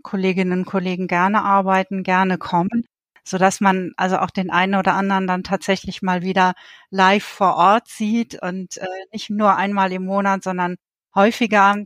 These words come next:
Also wir überlegen ja auch, wie man dieses hybride Arbeiten dann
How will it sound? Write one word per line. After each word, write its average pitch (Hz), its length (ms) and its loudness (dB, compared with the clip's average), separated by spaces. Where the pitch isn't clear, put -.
Also 180 380 -6
wir 190 180 -2
überlegen 190 460 2
ja 185 220 4
auch, 180 200 -2
wie 196 60 -4
man 180 160 -2
dieses 175 360 -8
hybride 202 400 -2
Arbeiten 190 540 0
dann 180 220 -2